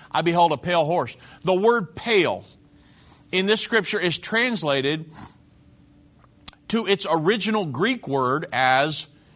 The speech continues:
chloros. The, the word chlorophyll.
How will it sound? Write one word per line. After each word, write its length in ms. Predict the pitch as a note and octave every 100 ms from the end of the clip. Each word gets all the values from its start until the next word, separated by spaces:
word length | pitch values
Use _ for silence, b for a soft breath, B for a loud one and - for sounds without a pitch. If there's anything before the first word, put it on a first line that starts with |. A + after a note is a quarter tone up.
| b _
chloros. 760 | - F#3+ G3 C#3 G#2 - - - _ _ _ _ - - - _ b b b b b b b b
The, 260 | E3 D#3 D3+
the 160 | D#3
word 540 | D#3+ F#3+ G3 F3+ C#3+ -
chlorophyll. 1000 | - G#3+ A#3+ A#3+ D#3+ - D#3 A#2 G2 G#2+